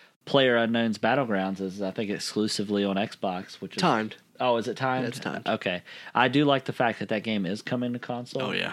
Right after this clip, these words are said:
Speaker 1: Um, 'cause that, that game, I think, is, like, has a three million player base right now
Speaker 2: It's
Speaker 1: on
Speaker 2: huge.
Speaker 1: just Steam.
Speaker 2: It's,
Speaker 1: With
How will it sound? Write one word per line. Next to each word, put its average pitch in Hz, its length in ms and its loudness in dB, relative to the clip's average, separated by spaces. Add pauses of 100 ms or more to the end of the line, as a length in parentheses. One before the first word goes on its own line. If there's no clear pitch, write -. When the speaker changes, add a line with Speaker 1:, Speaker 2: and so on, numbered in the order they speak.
(120)
Speaker 1:
Um, 104 380 0
'cause 98 200 -4
that, 127 260 2
that 139 160 2
game, 165 180 0
I 104 200 -2
think, 127 220 -4
is, 101 120 -8
like, 110 260 0 (360)
has 135 180 0
a 117 80 2
three 127 260 -2
million 127 340 0
player 131 320 0
base 135 280 -4
right 143 160 -2
now 147 300 -4
Speaker 2:
It's 147 200 -2
Speaker 1:
on 123 120 4
Speaker 2:
huge. 135 120 6
Speaker 1:
just 131 260 4
Steam. 139 440 2 (400)
Speaker 2:
It's, 143 220 2
Speaker 1:
With - 260 -4